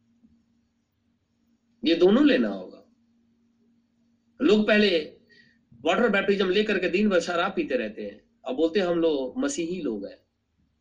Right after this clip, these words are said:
वो baptism of Holy Ghost उनका कभी जिंदगी में हुआ ही नहीं।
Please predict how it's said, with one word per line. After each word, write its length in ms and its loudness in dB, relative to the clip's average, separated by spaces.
वो 140 -2
baptism 460 0
of 220 0
Holy 200 2
Ghost 240 -2
उनका 200 -6
कभी 220 -2
जिंदगी 300 -4
में 100 -4
हुआ 240 -4
ही 160 -8
नहीं। 240 -16